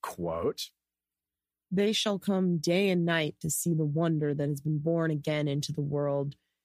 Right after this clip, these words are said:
Speaker 2: And when they see, they shall lust. For dragons are fire made flesh,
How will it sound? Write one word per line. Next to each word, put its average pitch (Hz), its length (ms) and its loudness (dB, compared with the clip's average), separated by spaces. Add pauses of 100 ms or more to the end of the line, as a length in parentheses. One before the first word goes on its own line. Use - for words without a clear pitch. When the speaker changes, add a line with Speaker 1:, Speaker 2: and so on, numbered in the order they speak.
Speaker 2:
And 170 100 2
when 180 220 4
they 208 140 2
see, 214 560 0 (300)
they 151 120 2
shall 147 280 2
lust. 147 520 -2 (400)
For 180 120 2
dragons 185 520 2
are 185 100 0
fire 180 400 2
made 165 260 2
flesh, 156 540 -2